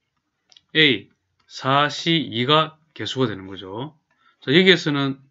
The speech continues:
사 마이너스 이 R이 이가 돼야 되는 거고, 그 다음에 R은 일이 되면 되죠. R이 일이 되면은 사 C 일이 이제,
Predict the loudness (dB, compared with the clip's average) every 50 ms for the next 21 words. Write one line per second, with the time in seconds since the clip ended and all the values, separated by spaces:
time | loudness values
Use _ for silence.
0 | _ _ _ _ _ _ _ _ _ _ _ _ _ _ _ _ _ _ _ _
1 | _ _ _ _ _ _ _ _ -20 -10 -2 2 4 4 4 4 2 2 0 -4
2 | -4 -2 0 2 4 4 2 2 0 -2 -4 -8 _ _ _ _ -12 -6 -2 -2
3 | 0 2 2 0 0 -4 -8 -8 -8 -10 -12 -14 -12 -12 -12 -12 -10 -10 -12 -12
4 | -16 _ _ _ _ _ _ _ _ _ _ _ _ _ _ _ _ _ _ _
5 | _ _ _ -8 -8 -6 -6 -6 -4 0 0 2 2 2 0 0 -4 -8 _ _
6 | _ _ _ _ _ -4 -2 0 2 2 4 2 2 0 -2 -8 -12 -14 -18 -20
7 | _ _ _ _ _ _ _ _ _ 0 2 4 4 6 4 4 4 2 2 2
8 | 2 4 2 2 2 0 0 -4 -8 _ _ _ _ _ _ _ -18 -12 -6 -2
9 | -2 -2 -2 -4 -4 -4 -4 -4 -4 -4 -4 -2 -2 0 -2 -2 -4 -8 -12 -8
10 | -4 -2 -4 -4 -4